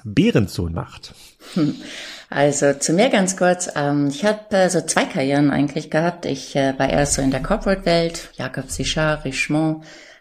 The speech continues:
Speaker 2: Payback, ähm, Roland Berger und, äh, bin dann quasi im Zuge meiner, meiner ersten Schwangerschaft, weil ich dachte, so achtzig Stunden die Woche, das wird wahrscheinlich danach schwer sein, bin ich Unternehmerin geworden. Hab dann Bellybutton,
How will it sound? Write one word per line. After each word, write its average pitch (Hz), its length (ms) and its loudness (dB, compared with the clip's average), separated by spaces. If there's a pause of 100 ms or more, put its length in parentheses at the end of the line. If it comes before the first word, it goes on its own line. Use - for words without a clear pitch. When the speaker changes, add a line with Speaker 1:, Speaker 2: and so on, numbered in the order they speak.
(100)
Speaker 2:
Payback, 143 600 2 (120)
ähm, 127 380 -4
Roland 139 300 4
Berger 143 500 2
und, 135 300 -2
äh, 135 80 -4
bin 143 200 0
dann 143 180 -2
quasi 143 280 -4
im 135 120 -4
Zuge 233 300 -4
meiner, 143 400 -2 (580)
meiner 131 340 0
ersten 175 340 2
Schwangerschaft, 156 720 2
weil 147 120 0
ich 139 100 -8
dachte, 135 300 -2
so 135 80 -2
achtzig - 400 -4
Stunden 156 220 -2
die 135 100 0
Woche, 139 220 -2
das 143 180 -4
wird 139 160 -6
wahrscheinlich 139 400 0
danach 135 300 0
schwer 156 260 4
sein, 190 400 2
bin 175 160 0
ich 165 240 -6
Unternehmerin 147 580 2
geworden. 117 400 -4
Hab 139 140 -10
dann 135 180 2
Bellybutton, 160 640 -2